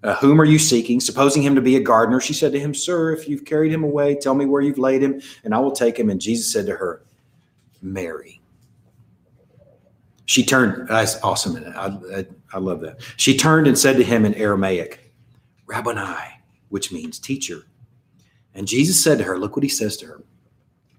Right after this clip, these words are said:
"Don't cling to me, for I've not yet ascended to the Father, but go to my brothers and say to them, I am ascending to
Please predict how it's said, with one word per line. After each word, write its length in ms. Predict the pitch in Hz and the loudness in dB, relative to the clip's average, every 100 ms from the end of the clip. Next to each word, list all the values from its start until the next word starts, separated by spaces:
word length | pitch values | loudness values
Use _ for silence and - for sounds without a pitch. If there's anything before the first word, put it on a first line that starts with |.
| - - - _ | -20 -20 -20 _
"Don't 260 | 120 165 196 | 0 2 2
cling 280 | 190 196 165 | 4 4 4
to 60 | |
me, 300 | 82 78 - _ _ _ _ | -4 -10 -18 _ _ _ _
for 160 | - 110 | 0 2
I've 140 | 110 | 4
not 280 | 120 151 165 | 2 2 4
yet 140 | 175 | 4
ascended 380 | 156 - 131 131 | 4 2 0 0
to 120 | - 110 | -2 -2
the 100 | 98 | -2
Father, 560 | - 123 113 90 71 - _ _ _ _ _ _ _ _ - | -2 0 0 -2 -10 -18 _ _ _ _ _ _ _ _ -8
but 180 | 110 113 | -4 2
go 240 | 147 190 | 6 6
to 180 | 196 135 | 4 2
my 380 | 117 123 151 175 | 2 2 2 0
brothers 800 | 147 127 104 90 80 - - _ _ | 0 -2 -2 -6 -8 -10 -12 _ _
and 160 | 117 110 | -6 -4
say 320 | - 151 165 | -2 2 2
to 140 | 160 123 | 2 -2
them, 440 | 104 92 90 90 _ _ _ _ 131 | -4 -6 -8 -12 _ _ _ _ 0
I 180 | 151 196 | 2 4
am 120 | 190 | 4
ascending 540 | - - 143 135 127 | 4 0 0 2 0
to 360 | - 110 95 | 0 -2 -2